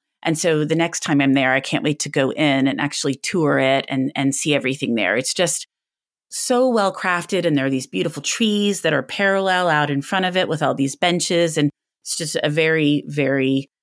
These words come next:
unique monument to one of our presidents. And I was curious why he was there because I didn't realize he had a connection to New York.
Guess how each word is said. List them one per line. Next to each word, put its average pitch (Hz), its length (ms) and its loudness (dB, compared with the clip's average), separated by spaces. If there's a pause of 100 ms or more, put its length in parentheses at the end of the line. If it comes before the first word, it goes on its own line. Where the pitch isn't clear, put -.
(160)
unique 160 540 0
monument 139 800 2
to - 160 0
one 123 140 0
of 120 100 -2
our 120 80 2
presidents. 120 520 -4
And 175 140 -2
I 170 60 2
was 170 180 -2
curious 285 500 0
why 147 140 2
he 156 160 -2
was 143 200 -2
there 156 340 2
because 143 240 -4
I 151 40 2
didn't 156 320 0
realize 143 380 0
he 139 80 -4
had 185 220 -2
a 143 40 -2
connection 120 520 -2
to - 160 -4
New 107 100 0
York. 90 320 -2